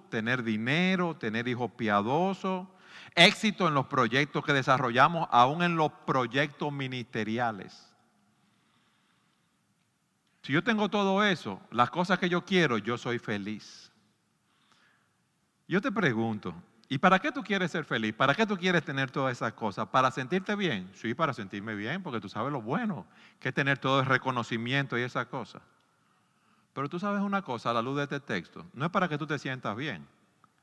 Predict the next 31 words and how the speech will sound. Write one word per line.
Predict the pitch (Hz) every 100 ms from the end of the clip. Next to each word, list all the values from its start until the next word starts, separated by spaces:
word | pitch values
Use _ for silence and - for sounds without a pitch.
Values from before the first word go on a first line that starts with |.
| _ -
es | 113
para | 143 127
que | 117 98
Dios | 104 127 104 -
sea | 95
glorificado. | 92 92 87 - - 80 73 - _ _ _ _ _ _ _ _ _ _ _ _ _ _ _ _ _ _ _ _ _ _ _ _ _
El | 170 156
principal | - - - 151 147 - 151 120 - - 214 240 240 -
objetivo | 160 135 135 135 - 202 185 165
de | 147
nosotros | 123 - 151 113 120
es | -
que | 135 123
en | 117 107
vida | 208 196
o | 175
en | 143
muerte | 151 160 - 110
Jesucristo | 123 143 - 339 320 - 135 - - - -
sea | - 151
exaltado | - 123 107 135 107 90 87 - -
en | 104
nuestras | 98 98 90
vidas. | 85 82 90 95 _ _ _ _ _ _ _ _ _ _ _ _ _ _ _ _ _
Ya | 113 120
sea, | 135 131
como | 127 117
dice | 123 110
Pablo, | - 104 98 95 -
por | 107 98 92
vida | 135 165 156 156 143